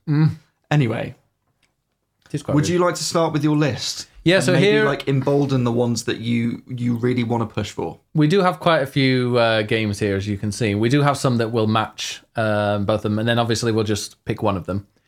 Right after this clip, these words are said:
Speaker 1: I'll pick mine, then if we, if there are any that both of us match, then that's definitely in.
Speaker 2: Yeah.
Speaker 1: Um, right.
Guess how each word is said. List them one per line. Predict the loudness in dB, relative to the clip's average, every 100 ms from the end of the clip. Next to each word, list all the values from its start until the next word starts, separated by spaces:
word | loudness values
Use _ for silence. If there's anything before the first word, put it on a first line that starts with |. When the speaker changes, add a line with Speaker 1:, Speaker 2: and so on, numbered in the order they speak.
| _ _
Speaker 1:
I'll | -2 0
pick | 2
mine, | 2 2
then | 2
if | 2
we, | 2 2
if | 0
there | 0 2
are |
any | 2 2
that | 0 -2 0
both | 0
of | 2
us | 0
match, | 0 -2 -2
then | -4
that's | -4 -4
definitely | -8 -6 -8 -6
in. | -6 -8 -12 _ -8
Speaker 2:
Yeah. | -8 -8 _ _ -20 -8
Speaker 1:
Um, | -2 0 2 0 -2 -2
right. | 0 0 -2 -12